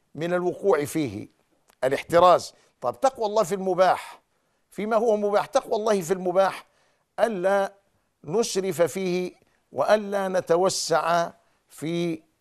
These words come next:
تناول هذه الأشياء المباحة، ألا نتوسع في المباحات، يعني نجعل بيننا وبين اتقاء الشبهات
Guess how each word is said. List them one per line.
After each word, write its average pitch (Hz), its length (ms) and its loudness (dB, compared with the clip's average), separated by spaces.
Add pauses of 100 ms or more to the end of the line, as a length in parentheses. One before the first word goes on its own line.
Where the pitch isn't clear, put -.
(480)
تناول 175 500 4 (120)
هذه 156 420 -2
الأشياء 139 540 -6
المباحة، 117 400 -8
ألا 165 200 -2
نتوسع 143 480 0
في 139 120 -6
المباحات، 123 720 -2 (640)
يعني 151 240 0
نجعل 202 320 0
بيننا 175 400 0
وبين 170 320 2
اتقاء 180 440 -2
الشبهات 160 760 -4